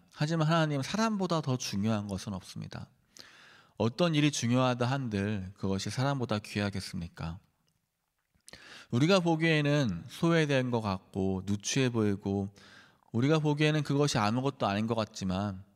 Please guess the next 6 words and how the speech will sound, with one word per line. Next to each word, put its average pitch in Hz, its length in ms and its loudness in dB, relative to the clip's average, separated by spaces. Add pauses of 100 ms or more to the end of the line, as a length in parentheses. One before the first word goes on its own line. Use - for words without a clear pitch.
(200)
어쩌면 120 420 0
어떤 117 320 0
사람들에게는 120 760 0
그 120 200 -2
쉼이 185 360 0
없어서 101 720 -2